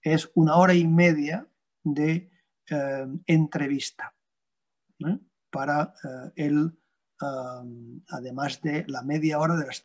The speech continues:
una hora y media, una es de entrevista y cinco de examen oral. Y no tiene examen escrito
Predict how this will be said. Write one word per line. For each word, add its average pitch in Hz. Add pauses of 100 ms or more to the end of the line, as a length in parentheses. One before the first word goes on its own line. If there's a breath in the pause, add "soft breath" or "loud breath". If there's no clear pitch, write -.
(120)
una 151
hora 160
y 156
media, 160 (240 soft breath)
una 160
es -
de 165
entrevista 156
y -
cinco 147 (300 soft breath)
de 147 (160)
examen 139
oral. 135 (680 loud breath)
Y 220
no 180
tiene 190
examen 123
escrito -